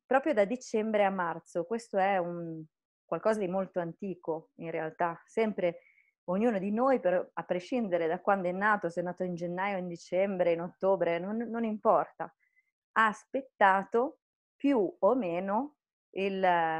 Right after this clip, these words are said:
nel suo, nel suo momento, nel, nella sfera lunare, e, e ha cominciato a prendere realmente i primi contatti da dicembre a marzo, in questa, in questa ventana, in questa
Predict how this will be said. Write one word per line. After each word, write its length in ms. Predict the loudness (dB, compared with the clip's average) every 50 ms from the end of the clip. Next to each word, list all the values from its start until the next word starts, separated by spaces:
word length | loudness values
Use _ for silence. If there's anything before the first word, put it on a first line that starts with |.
| -6 _ _ _ _ _ _ _ _ _ -12
nel 260 | -6 -4 -4 -4 -4
suo, 340 | -2 2 4 4 6 4 4
nel 180 | 2 -2 -4
suo 180 | -4 -2 -2 0
momento, 720 | 0 2 0 0 -2 -4 -6 -8 -10 -8 -4 -4 -4 -4 -4
nel, 240 | -4 -4 -4 -4 -6
nella 520 | -8 -8 -8 -6 -4 -2 -2 0 0 -2
sfera 360 | -2 -2 -2 0 2 2 2
lunare, 680 | 2 0 0 -4 -4 -4 -4 -4 -2 -2 -2 -4 -4 -8 _ _ _ _ _ _ _ _ _ _ _ _
e, 500 | -6 -4 -2 0 0 2 2 2 2 0 2
e 100 | 4 4
ha 120 | 4 2
cominciato 800 | 2 -4 -4 -2 -2 -2 -2 -4 -2 0 0 0 0 0 -2 -4
a 40 | -4
prendere 680 | -4 -2 0 0 0 0 -2 -2 -4 -4 -4 -4 -6 -6
realmente 1040 | -4 0 2 2 2 2 2 0 0 0 -2 -2 -4 -6 -6 -4 -2 -2 -2 -2 -4 -10 -18 _ _
i 160 | -16 -16 -10 -4
primi 340 | -2 0 0 0 -2 -6 -8
contatti 920 | -8 -8 -6 -6 -6 -4 -2 -2 -2 -4 -4 -12 _ _ _ -10 -8 -8 -8 -10
da 380 | -10 -4 0 2 2 2 2 -4 -10 _ _ _ _ _ _ _
dicembre 760 | _ -10 -10 -10 -8 -6 -4 -2 0 0 0 -2 -4 -4 -4 -4
a 120 | -4 -6 -6
marzo, 640 | -6 -8 -8 -10 -12 _ _ _ -18 -18 -18 -18 _ _ _
in 120 | -12 -10 -6
questa, 580 | -4 -4 -4 -2 0 0 2 2 2 2 0 -2
in 100 | -6 -10
questa 280 | -10 -10 -8 -4 -4 -2
ventana, 600 | -2 -2 -4 -6 -6 -6 -6 -6 -6 -8 -10 -10
in 80 | -10
questa 320 | -12 -14 -12 -6 -4 -4